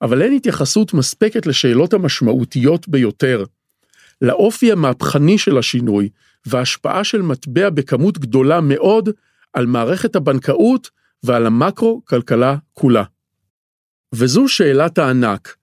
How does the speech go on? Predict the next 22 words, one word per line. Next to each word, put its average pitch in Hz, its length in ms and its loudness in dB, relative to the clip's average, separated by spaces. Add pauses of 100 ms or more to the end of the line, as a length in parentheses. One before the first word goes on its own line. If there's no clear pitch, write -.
(500)
יש 262 200 2
כאן 180 200 0
משהו 151 320 0
חדש 165 500 -2
לגמרי, 170 640 0 (420)
והשאלה 131 580 0
היא, 220 320 0 (300)
אם 135 140 2
הכנסת 131 500 -2
מכשיר 233 480 0
כזה 190 380 2 (400)
לא 190 240 4
תהפוך 196 440 0
את 214 120 -2
הכלכלה 147 720 0 (300)
כולה 156 540 2
ולא 131 240 0
תשפיע 190 400 2
בצורה 143 420 2
הרסנית 139 520 0
על 156 80 4
היציבות, 120 640 0